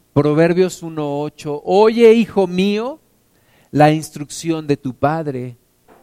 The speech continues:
y no menosprecies, no desprecies la dirección de tu madre, porque adorno de gracia serán a tu cabeza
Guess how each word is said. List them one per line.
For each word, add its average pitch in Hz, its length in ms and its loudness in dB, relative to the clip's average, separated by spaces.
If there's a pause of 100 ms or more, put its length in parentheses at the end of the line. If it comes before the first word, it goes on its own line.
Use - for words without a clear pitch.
(680)
y 175 180 2
no 196 320 2
menosprecies, 233 1120 2
no 208 160 -4
desprecies 220 920 0 (180)
la 151 280 2
dirección 180 1000 -2 (420)
de 135 180 2
tu 139 180 -8
madre, 156 540 -4 (800)
porque 156 440 0
adorno 214 540 -2
de 208 140 0
gracia 175 520 -2
serán 143 380 -4
a 139 80 -6
tu 127 140 -12
cabeza 143 640 -6